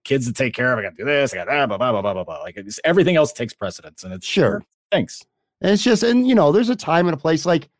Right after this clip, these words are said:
Speaker 2: over the friends you've become friends with over the last five, seven, ten years, maybe, you
Speaker 1: Mm-hmm.
Speaker 2: have a lot of memories with them, and at this point of your life, you have more in common with them maybe than a lot of people you grew up with.
Speaker 1: Yep.
Speaker 2: But when you get together with those people and you start telling stories,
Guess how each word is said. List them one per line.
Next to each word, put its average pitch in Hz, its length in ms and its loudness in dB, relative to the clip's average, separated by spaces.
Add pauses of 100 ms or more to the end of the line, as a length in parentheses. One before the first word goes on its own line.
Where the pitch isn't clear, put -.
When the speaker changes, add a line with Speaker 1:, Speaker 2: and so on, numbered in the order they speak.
(500)
Speaker 2:
over 196 160 0
the 180 100 2
friends 196 280 2
you've 180 140 2
become 165 260 0
friends 156 260 2
with 151 140 0
over 143 140 2
the 131 40 0
last 135 260 0
five, 123 440 0
seven, 117 440 -2
ten 120 280 0
years, 120 320 0
maybe, 135 320 0
you 135 140 2
Speaker 1:
Mm-hmm. 139 80 4
Speaker 2:
have 139 100 4
a 131 60 0
lot 139 240 2
of 135 60 2
memories 143 440 2
with 143 160 -2
them, 156 320 2
and 143 280 0 (500)
at 143 200 -6
this 165 160 2
point 165 240 2
of 160 40 4
your 160 100 2
life, 160 260 2
you 156 80 4
have 143 100 4
more 143 200 2
in 127 60 -4
common 147 400 -2
with 135 140 -6
them 151 200 0
maybe 160 280 0
than 156 140 0
a 151 60 0
lot 151 180 0
of 147 60 -4
people 151 220 -8
you 139 60 -8
grew 135 220 0
up - 140 -4
with. 139 180 2
Speaker 1:
Yep. 110 120 -8 (360)
Speaker 2:
But 262 140 2
when 311 100 4
you 254 80 2
get 196 140 0
together 196 300 4
with 175 100 2
those 156 220 0
people 151 340 -2
and 147 100 0
you 151 120 -2
start 160 340 -4
telling 151 320 -4
stories, 139 760 0